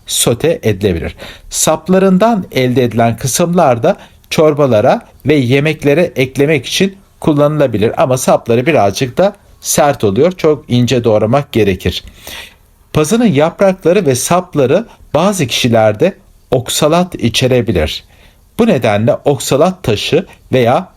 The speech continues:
böbrek rahatsızlığı olan kişilerin tüketmeden önce doktorlarına danışmaları önem arz etmektedir. Bazı kişilerde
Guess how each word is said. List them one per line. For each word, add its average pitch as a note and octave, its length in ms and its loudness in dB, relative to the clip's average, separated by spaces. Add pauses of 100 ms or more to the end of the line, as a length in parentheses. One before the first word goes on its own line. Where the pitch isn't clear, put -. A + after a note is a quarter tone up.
böbrek C#3+ 440 0
rahatsızlığı A#2 640 0
olan A#2 400 0
kişilerin C#3+ 540 -2 (160)
tüketmeden A#2+ 640 -2
önce A2 380 -2 (460)
doktorlarına C3 720 0
danışmaları B2+ 720 0 (100)
önem G#2+ 360 0
arz F2 260 -4
etmektedir. - 720 -4 (800)
Bazı G3 300 0
kişilerde G2+ 720 0